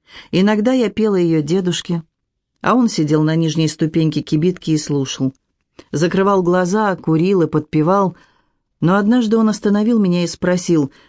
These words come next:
«Что ты сейчас пропела, Золя?» Я отступила на шаг назад. «Что ты пропела, дитя?» Я запела снова: «Не преломляй хлеб с хлинкой.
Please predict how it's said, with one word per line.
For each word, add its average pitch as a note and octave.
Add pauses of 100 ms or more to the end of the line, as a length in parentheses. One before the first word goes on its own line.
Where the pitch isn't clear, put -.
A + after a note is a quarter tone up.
«Что -
ты B3
сейчас A#3
пропела, G#3
Золя?» C3+ (800)
Я E3+
отступила F#3
на E3+
шаг E3
назад. D#3+ (320)
«Что -
ты G#3
пропела, F#3
дитя?» C3 (1300)
Я F#3
запела A3+
снова: E3+ (400)
«Не F3
преломляй G#3+
хлеб G3
с -
хлинкой. E3+